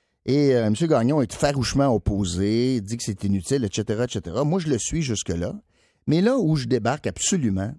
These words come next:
et je trouve absolument irresponsable de la part de Monsieur Gagnon, le commentaire suivant,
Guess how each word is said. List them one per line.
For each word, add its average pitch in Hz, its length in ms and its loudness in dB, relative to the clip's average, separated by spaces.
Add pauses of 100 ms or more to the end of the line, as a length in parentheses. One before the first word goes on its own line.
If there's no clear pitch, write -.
(160)
et 117 80 -2
je - 80 -8
trouve 143 180 -2
absolument 117 480 0 (140)
irresponsable 131 960 0 (340)
de 120 60 -2
la 123 80 2
part 123 240 0
de 113 80 2
Monsieur 104 220 -2
Gagnon, 98 540 -2 (240)
le 113 120 0
commentaire 120 580 -2
suivant, 98 440 -2